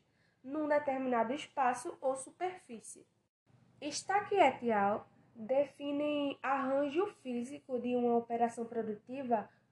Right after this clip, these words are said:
como a preocupação com a localização física dos recursos de transformação. Então, numa forma geral, arranjo físico é colocar todas as instalações,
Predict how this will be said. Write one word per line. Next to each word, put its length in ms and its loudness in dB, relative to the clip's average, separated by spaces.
como 340 2
a 140 4
preocupação 1300 -2
com 140 -6
a 80 0
localização 920 0
física 480 -8
dos 240 -10
recursos 500 -4
de 220 -8
transformação. 1080 -4
Então, 840 4
numa 300 4
forma 340 4
geral, 640 4
arranjo 480 2
físico 420 -10
é 80 -2
colocar 640 -2
todas 320 2
as 180 8
instalações, 1000 -2